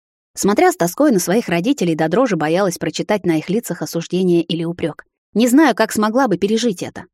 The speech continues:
но, видимо, боги смилостивились надо мной, и мама, украдкой смахнув слёзы, отступила в сторону, открывая проход в дом. «Стойте здесь!» —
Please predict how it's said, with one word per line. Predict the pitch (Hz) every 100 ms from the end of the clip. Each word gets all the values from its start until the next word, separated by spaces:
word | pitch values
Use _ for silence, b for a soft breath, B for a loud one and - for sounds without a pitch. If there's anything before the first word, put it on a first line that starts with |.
| _ -
но, | 285
видимо, | 214 202 175
боги | 160 196 180
смилостивились | - 175 247 247 - 160 160 170
надо | 156 151
мной, | 175 277 - _
и | 262
мама, | 233 302 208
украдкой | 170 196 190 170
смахнув | 180 170 196 175
слёзы, | - 240 247 165
отступила | - 170 208 202
в | 156
сторону, | - 214 240 170
открывая | - 165 180 175
проход | 151 - 170
в |
дом. | - 143 - _ _ -
«Стойте | - 185 180 196
здесь!» — | 185 185 -